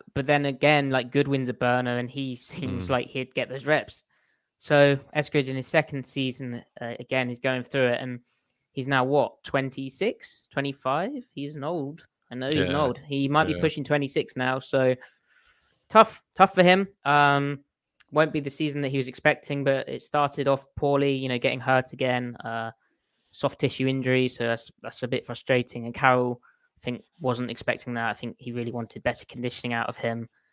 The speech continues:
Speaker 1: And now, yeah, it's a up-, uphill kind of climb in season for a player to suddenly get more snaps.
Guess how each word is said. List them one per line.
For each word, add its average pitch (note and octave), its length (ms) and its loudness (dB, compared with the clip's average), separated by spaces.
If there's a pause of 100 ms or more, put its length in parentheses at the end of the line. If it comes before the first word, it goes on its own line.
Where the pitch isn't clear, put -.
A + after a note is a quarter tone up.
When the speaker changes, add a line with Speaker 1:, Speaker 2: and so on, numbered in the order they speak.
(520)
Speaker 1:
And B2+ 140 2
now, B2+ 560 8 (560)
yeah, C#3 280 6 (200)
it's C3+ 240 0
a C3 240 10
up-, C#3+ 240 4 (320)
uphill C#3+ 680 8
kind C#3 240 4
of C3 200 0
climb C#3+ 520 4 (140)
in C#3 180 0
season C#3 560 -2
for C#3 180 -4
a C3 60 4
player C#3+ 260 4
to C3+ 160 -6 (460)
suddenly C#3 320 2
get C#3 160 6
more C#3+ 160 0
snaps. - 560 2